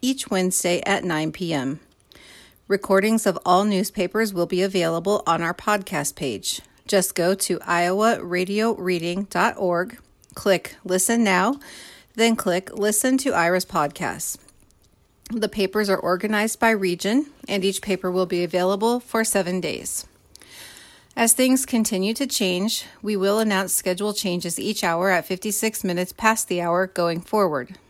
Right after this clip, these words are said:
Keep yourself safe, and thank you for listening. Now, let's take a look at today's weather.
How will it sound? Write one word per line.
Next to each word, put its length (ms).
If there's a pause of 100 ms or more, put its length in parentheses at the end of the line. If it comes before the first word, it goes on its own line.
(580)
Keep 220
yourself 340
safe, 460 (260)
and 200
thank 240
you 40
for 140
listening. 540 (720)
Now, 300
let's 280
take 200
a 60
look 320 (120)
at 200
today's 340
weather. 360